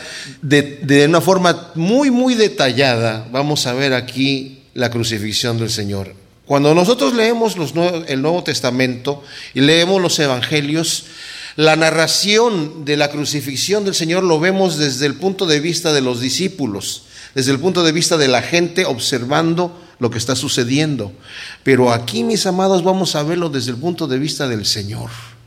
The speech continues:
El Señor mismo nos está describiendo su crucifixión. Ahora,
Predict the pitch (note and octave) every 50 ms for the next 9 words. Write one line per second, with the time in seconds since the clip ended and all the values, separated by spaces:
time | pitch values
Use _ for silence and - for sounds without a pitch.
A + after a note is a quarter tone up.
0 | - _ _ _ - - - - - B2+ A#2+ - C#3+ D3+ E3+ F3+ F3 F3+ F#3 F#3
1 | D#3+ D#3 E3 D3 C#3 C3 A#2+ C3+ A#2+ A#2 D#3 D#3 D#3 D3+ - - - C#3 B2+ B2+
2 | C3+ D3 D3 C#3+ C#3 B2+ A#2 - - - G#3 A#3+ A#3+ - - D#3+ D3+ C3+ - -
3 | B2+ A2 B2 A#2+ A#2+ - - - E3 E3+ E3 E3 - - - - _ _ _ _
4 | _ _ _ - - - - - D3+ F3+ G3 F#3+ D#3 - - - - -